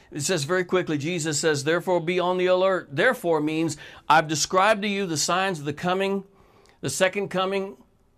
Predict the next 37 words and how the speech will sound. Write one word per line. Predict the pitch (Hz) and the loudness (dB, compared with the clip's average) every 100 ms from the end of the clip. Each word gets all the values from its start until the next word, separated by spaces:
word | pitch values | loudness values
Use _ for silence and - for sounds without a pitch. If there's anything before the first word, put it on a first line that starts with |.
| _ _ _ _ - | _ _ _ _ 0
and, | 180 170 156 | 0 0 0
uh, | 151 143 131 - _ | 2 2 0 -6 _
I | 170 | 4
want | 185 202 - | 4 2 0
you | |
to | 165 | -2
be, | 170 147 - 139 | -2 -2 -6 -8
uh, | - | -8
uh, | 151 - 120 107 - | -10 -8 -6 -6 -8
uh, | - - | -16 -6
knowledgeable, | 131 165 233 214 240 226 190 - - | -2 2 2 2 2 2 0 -6 -2
knowledgeable | 190 254 226 233 247 | 0 2 2 2 4
about | 240 240 240 | 4 4 2
it. | 233 | 2
I | 185 | 2
want, | 202 208 - - | 2 -2 -4 -2
I | 170 | 0
don't | 180 208 | 2 0
want | 214 214 | -2 -2
you | 220 | -6
to | - 208 | -4 -4
be, | 175 202 175 - _ - - - | -4 -4 -6 -12 _ -20 -18 -2
uh, | 165 151 131 123 | 2 4 2 -2
confused | - 160 151 220 240 262 226 | -2 -2 0 2 4 2 0
or | 185 180 | 0 2
misled. | 185 175 175 190 233 254 214 - - | 2 0 0 2 2 2 0 -6 0
I've | 156 147 | 0 0
taught | - 185 170 | 2 2 2
you | 175 | 4
all | 180 214 | 4 4
these | 254 262 - | 2 0 0
things. | 220 214 - - - | 0 -2 -6 -20 -12
Therefore, | 120 156 202 226 226 226 190 170 175 202 - _ _ _ _ _ _ _ _ _ _ _ - | -2 2 2 2 6 8 8 8 6 2 -8 _ _ _ _ _ _ _ _ _ _ _ -4
be | 175 | -2
on | 160 165 | 0 0
the | 170 | 2
alert. | 175 165 139 - | 2 4 0 -2